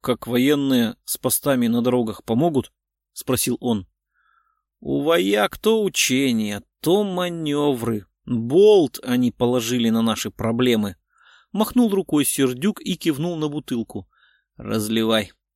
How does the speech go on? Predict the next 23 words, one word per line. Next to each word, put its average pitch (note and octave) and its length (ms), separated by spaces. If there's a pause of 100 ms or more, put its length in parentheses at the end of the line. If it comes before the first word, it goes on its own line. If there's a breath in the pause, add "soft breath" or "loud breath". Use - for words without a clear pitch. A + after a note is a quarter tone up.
(1080)
Оба G3 320 (140)
выпили. G2+ 540 (580 loud breath)
Качанов A#3 480
не D#3+ 80
решался F3 480
закусывать D#3 580
из C#3 160
сковородки B2+ 520
начальника F#3 560
и G3 180
опять E3 380
взял B2 280
огурец. A#2 560 (480 loud breath)
Мысли F#3 480
о D#3 120
беглеце C#3 720
не F3 200
отпускали B2+ 720
его. G2+ 400 (960)
«Понять D3 500
хочу - 380
этого C#3 280
дебила. A#2+ 720